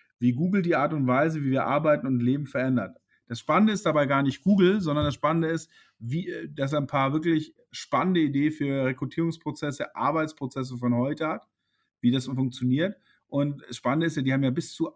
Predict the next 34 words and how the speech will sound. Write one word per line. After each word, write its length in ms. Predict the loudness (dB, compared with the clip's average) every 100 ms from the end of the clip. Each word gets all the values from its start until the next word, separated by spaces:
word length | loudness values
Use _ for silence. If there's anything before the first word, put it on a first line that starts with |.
| _
eine 260 | -6 -2 2
Million 340 | 2 2 0
Bewerber 540 | -2 0 0 0 0 0
damals 420 | 2 2 0 -2
im 140 | -2
Jahr 300 | 0 0 -2
gehabt, 400 | -4 -4 -6 -6
ja. 280 | -6 -4 -4
Wie 120 | -6
findest 340 | -6 -6 -6 -6
du 60 |
das 180 | -4 -4
beste 320 | -4 -8 -8
Talent 400 | -6 -2 0 0
daraus? 560 | -2 -2 -2 -4 -8 _ _ _ _ -20 _
Ich 160 | -4 0
hab, 200 | -2 -2
durfte 300 | 2 4 4
Laszlo 300 | 2 2 2
Bock 260 | 0 -2 -6 -14 -4
dann 160 | -2
zwei 240 | 0 0 2
Jahre 220 | 2 0
später, 320 | -2 -2 0
also 120 | 0
zweitausendachtzehn, 1600 | -2 -2 -4 -2 -2 0 -2 -4 -2 -2 -2 -6 -10 -10 -8 -4
besuchen 420 | -2 -2 -6 -4
im 100 | -4
Silicon 480 | -4 -2 -2 0 0
Valley, 360 | 2 0 -2 -6 _ _ _ _ _ -2
äh, 220 | 2 2
bei 160 | 2
seinem 200 | 2 2
Startup 540 | 2 0 0 0 -2